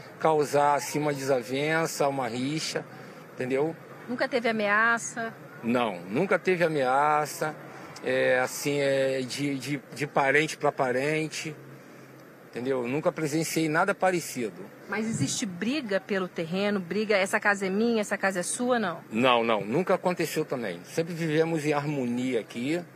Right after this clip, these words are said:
Speaker 1: entendeu? É, cada um tem o seu pedacinho, sua casinha, por mais humilde que seja, entendeu? Outros conquistaram coisas melhores,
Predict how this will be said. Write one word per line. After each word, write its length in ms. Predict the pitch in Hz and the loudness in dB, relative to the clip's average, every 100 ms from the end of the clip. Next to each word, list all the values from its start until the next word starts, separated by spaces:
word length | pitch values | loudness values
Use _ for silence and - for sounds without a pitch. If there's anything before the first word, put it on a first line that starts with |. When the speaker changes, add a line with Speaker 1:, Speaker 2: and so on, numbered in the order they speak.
| - - - - - - - | -20 -20 -20 -20 -20 -20 -12
Speaker 1:
entendeu? 480 | 113 117 127 147 135 | -8 -2 2 2 4
É, 1300 | 127 123 120 117 120 117 117 110 107 104 101 101 101 - | 4 6 4 4 4 4 4 4 2 2 2 0 -2 0
cada 300 | 135 131 127 | 0 2 2
um 420 | 139 151 151 151 - | 2 0 0 -4 -4
tem 240 | 151 143 139 131 | -2 0 -2 -4
o 100 | 120 | -4
seu 200 | - 123 | -4 -2
pedacinho, 1120 | 139 127 117 - - 139 175 180 180 175 170 - - | 0 0 0 -2 -4 0 2 2 2 0 -4 -12 -16
sua 200 | - 131 | -2 -2
casinha, 640 | 127 117 98 107 156 165 143 | 0 -2 -2 0 2 2 0
por 180 | 123 | -2
mais 260 | 120 151 143 | 0 2 0
humilde 320 | 135 143 139 | -2 -2 -4
que 100 | - | -10
seja, 680 | - - 131 165 170 190 185 - - - - - - | -10 -4 0 0 2 0 0 -8 -20 -18 -18 -18 -14
entendeu? 300 | - 127 139 | -6 2 2
Outros 380 | 127 139 180 - | 4 4 4 2
conquistaram 720 | - 170 - - - 160 156 | 2 2 2 -2 4 6 6
coisas 640 | 147 156 160 147 147 139 135 | 4 4 4 6 4 4 2
melhores, 960 | 139 147 143 139 147 170 180 - - | 4 4 6 6 6 4 2 -4 -10